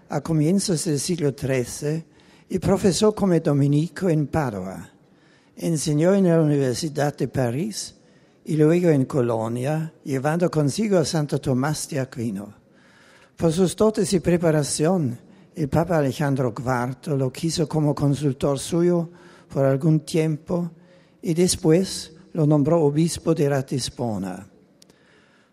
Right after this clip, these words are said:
Poco después se le concedió volver a su actividad docente. En esta condición contribuyó al desarrollo del Segundo Concilio de León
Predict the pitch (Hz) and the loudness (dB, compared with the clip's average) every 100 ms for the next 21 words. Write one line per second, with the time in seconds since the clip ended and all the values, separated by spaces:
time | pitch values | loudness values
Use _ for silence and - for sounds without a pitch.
0 | _ - 226 240 180 165 - 175 196 185 | _ -2 2 2 2 0 0 0 2 2
1 | 160 151 160 135 139 123 127 151 185 160 | 2 2 -2 0 -2 0 0 0 -2 -6
2 | 165 139 127 147 147 135 151 - - 135 | -4 -2 0 0 0 -2 -2 -6 -4 -6
3 | 131 131 127 127 - 156 147 170 - 190 | -4 -4 -4 -6 -4 -4 -2 -4 -6 -8
4 | 180 - _ _ - 151 151 - 147 151 | -8 -12 _ _ -8 -4 -2 -2 -2 0
5 | 151 143 - 156 160 165 - 160 143 135 | 2 0 -2 0 0 0 0 -2 0 0
6 | 127 127 151 165 - - - - - - | 2 2 0 -4 -12 -20 -20 -20 -12 -4
7 | 143 147 160 156 170 202 196 180 156 143 | -2 2 4 6 6 6 6 6 4 2
8 | 147 139 175 160 151 139 151 156 147 139 | 0 0 2 2 0 -2 0 0 0 2
9 | 135 139 156 180 180 | 2 2 0 0 -4